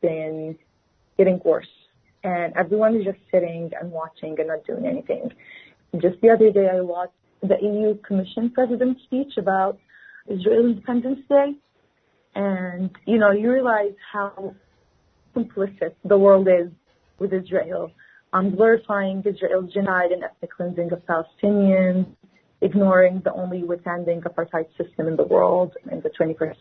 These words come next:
century, um, ignoring all of the international violations and human cr-, and international war crimes that Israel is committing against Palestinians. It's not only that they're ignoring that, they're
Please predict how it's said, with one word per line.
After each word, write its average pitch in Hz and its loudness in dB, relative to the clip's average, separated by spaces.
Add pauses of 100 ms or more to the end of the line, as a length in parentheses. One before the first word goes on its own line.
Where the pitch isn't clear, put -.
century, 190 2 (320)
um, 185 0
ignoring 185 2 (120)
all 180 -2
of 175 -14
the 175 -4 (120)
international 180 -8
violations 180 0
and 170 -6
human 180 -4
cr-, 185 -6 (120)
and 160 -6
international 165 -2 (260)
war 220 8
crimes 202 -2
that 175 -2
Israel 170 -6
is 175 -12
committing 170 -10
against 165 -8
Palestinians. 165 -4 (600)
It's 208 -4
not 247 4
only 262 0 (220)
that 190 -6
they're 185 0
ignoring 180 -8
that, 175 -4 (100)
they're 185 -10